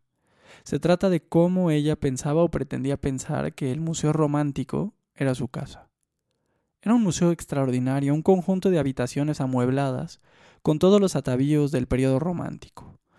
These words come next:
Alguien lo había diseñado con amor y esmero, pero casi no tenía visitantes.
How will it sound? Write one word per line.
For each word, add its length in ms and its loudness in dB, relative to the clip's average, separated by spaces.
Alguien 260 4
lo 80 8
había 160 6
diseñado 480 2
con 160 0
amor 280 2
y 80 0
esmero, 420 2
pero 240 0
casi 460 -2
no 120 0
tenía 240 -4
visitantes. 880 -4